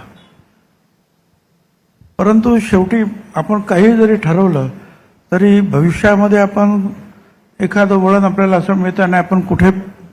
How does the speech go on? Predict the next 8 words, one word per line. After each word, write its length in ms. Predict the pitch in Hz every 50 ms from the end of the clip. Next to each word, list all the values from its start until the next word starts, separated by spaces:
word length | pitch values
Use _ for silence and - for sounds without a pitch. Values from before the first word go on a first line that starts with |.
| - - -
जातो 460 | 147 143 143 - 185 160 139 123 - - - - - _ _ _ _ _ _ _ _ _ _ _ _ _ _ _ _ -
ते 80 | 196 190
काय 120 | 202 185
आपल्या 200 | 180 190 208 165
हातात 260 | 131 147 147 - 190
सुद्धा 300 | 185 190 180 160 160 156
नसतं. 340 | 143 135 123 113 - - -
ते, 140 | 71 -